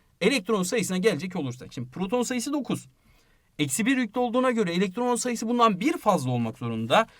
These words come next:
Yani on tane elektronu varmış dedik. Neon'a gelelim. Atom numarası on. O yüzden kütle numara-, proton sayısı da on. E, kütle numarasını yirmi vermiş. O zaman aradaki fark kadar nötron vardır.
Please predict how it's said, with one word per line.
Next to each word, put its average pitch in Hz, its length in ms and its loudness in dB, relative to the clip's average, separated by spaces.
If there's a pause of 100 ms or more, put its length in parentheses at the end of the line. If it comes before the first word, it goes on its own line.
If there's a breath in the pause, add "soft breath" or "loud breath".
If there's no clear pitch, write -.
(160 soft breath)
Yani 208 320 4 (100)
on 262 200 2
tane 139 340 0
elektronu 190 800 -2
varmış 180 400 4
dedik. - 320 -12 (720)
Neon'a 247 280 2
gelelim. 208 460 0 (420 loud breath)
Atom 240 260 2
numarası 233 400 4
on. 214 280 4 (220)
O 139 100 2
yüzden 147 280 2
kütle 143 300 -4
numara-, 127 260 2
proton 151 380 -2
sayısı 123 320 -6
da 120 40 -4
on. 135 240 -2 (220 soft breath)
E, 131 80 -4
kütle 226 280 -4
numarasını 233 360 2
yirmi 185 400 2
vermiş. 147 380 2
O 180 100 -2
zaman 220 240 0
aradaki 208 420 -2
fark 233 280 0
kadar 175 320 2 (240 loud breath)
nötron 175 420 2
vardır. 123 360 0